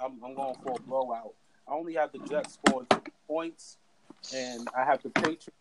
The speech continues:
scoring, like, thirty-one <laughs> I don't see the Jets scoring no touchdowns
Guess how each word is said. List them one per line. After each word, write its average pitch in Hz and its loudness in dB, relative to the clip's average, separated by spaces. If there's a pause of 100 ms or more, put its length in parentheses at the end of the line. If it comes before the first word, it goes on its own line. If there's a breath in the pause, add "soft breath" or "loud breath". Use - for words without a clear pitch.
(120)
scoring, 135 2
like, 120 4
thirty-one 131 2 (300)
<laughs> - -18
I 143 4
don't 165 -2
see 170 -6
the 143 -8
Jets 143 0
scoring 135 2
no 135 0
touchdowns 113 -2